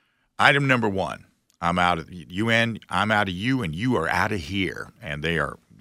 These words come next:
you know, they're doing the duffel bag drag. Everybody, I'll get them a first class ticket and then go wherever they want to go. And wherever they go is probably going, if they go to Europe, well, guess what? That's gonna become a Sharia state very shortly.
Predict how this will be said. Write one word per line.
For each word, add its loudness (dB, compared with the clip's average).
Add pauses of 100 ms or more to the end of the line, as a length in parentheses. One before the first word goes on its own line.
(160)
you -18
know, -18
they're -12
doing -2
the -6
duffel -2
bag 2
drag. -2
Everybody, 0 (320)
I'll -6
get 0
them 0
a -4
first -2
class -2
ticket -6
and -6
then -4
go -2
wherever 0
they 0
want -2
to -4
go. 2 (1300)
And 2
wherever 2
they 4
go 2
is -12
probably -4
going, -2
if -6
they -2
go -2
to -4
Europe, -2 (680)
well, -6
guess 0
what? 2
That's 4
gonna 2
become 0
a 2
Sharia 4
state 0 (220)
very 6
shortly. 2